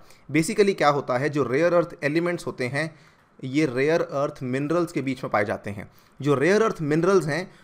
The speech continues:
वो आपको एक जगह पे एक साथ नहीं पाए जाते, they are typically dispersed, ठीक है? वो जगह-जगह पे पाए जाते हैं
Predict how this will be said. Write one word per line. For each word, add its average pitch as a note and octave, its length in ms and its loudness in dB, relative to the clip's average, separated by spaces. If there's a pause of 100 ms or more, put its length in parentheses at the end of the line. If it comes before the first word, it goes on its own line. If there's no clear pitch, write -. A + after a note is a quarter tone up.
(120)
वो D#3 80 2
आपको D#3 380 4 (100)
एक E3+ 300 4
जगह C#3 280 4
पे F3 140 0 (120)
एक C#3+ 160 -2
साथ D3+ 260 -2
नहीं C3 220 -4
पाए G#2+ 160 0
जाते, G2 340 -4 (300)
they C#3+ 240 2
are C#3+ 140 4 (160)
typically F3+ 480 0
dispersed, D#3 800 0
ठीक C3+ 180 -4
है? D#3 60 0
वो C3+ 140 -2
जगह-जगह D3+ 500 0
पे D3+ 100 2
पाए C3 200 0
जाते C3 260 -4
हैं D#3 220 -8